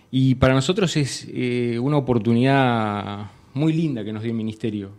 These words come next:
Eh, como te comentaba hace un momento, para nosotros es como, eh, una experiencia nueva totalmente,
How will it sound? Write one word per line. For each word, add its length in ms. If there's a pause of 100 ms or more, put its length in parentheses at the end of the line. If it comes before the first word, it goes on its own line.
(140)
Eh, 640
como 220
te 80
comentaba 340
hace 160
un 60
momento, 520 (160)
para 160
nosotros 440
es 80
como, 340 (500)
eh, 680 (160)
una 180
experiencia 480
nueva 260
totalmente, 640